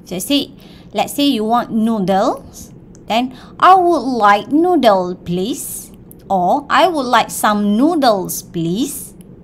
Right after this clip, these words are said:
Can. Alright. But then, we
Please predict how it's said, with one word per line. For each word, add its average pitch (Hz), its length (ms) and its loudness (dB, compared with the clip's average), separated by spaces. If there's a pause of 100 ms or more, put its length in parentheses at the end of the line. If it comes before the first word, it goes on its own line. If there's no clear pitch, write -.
(220)
Can. 185 640 -6
Alright. 196 400 -4 (800)
But 233 160 0
then, 381 320 2
we 415 320 2